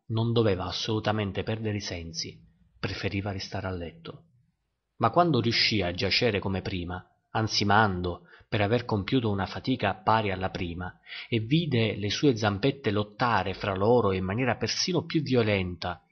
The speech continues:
e non riuscì a trovare alcun mezzo per mettere un po' di ordine in quel bailame,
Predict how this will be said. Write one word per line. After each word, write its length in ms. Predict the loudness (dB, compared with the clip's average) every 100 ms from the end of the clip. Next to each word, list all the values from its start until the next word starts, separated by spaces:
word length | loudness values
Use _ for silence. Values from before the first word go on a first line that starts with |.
| _
e 120 | -4
non 160 | -2 0
riuscì 380 | 2 2 4 4
a 80 | 2
trovare 360 | 0 0 2
alcun 320 | 2 0 -2
mezzo 420 | 0 2 0 -2 -4
per 180 | -4
mettere 340 | -4 -4 -4 -2
un 180 | -2 0
po' 160 | -2
di 160 | 0 -2
ordine 600 | 0 -2 -4 -12 -12 -14 -20 -20 -12
in 120 | -8
quel 200 | -2 0
bailame, 1000 | 2 2 2 2 0 0 -2 -4 -4 -8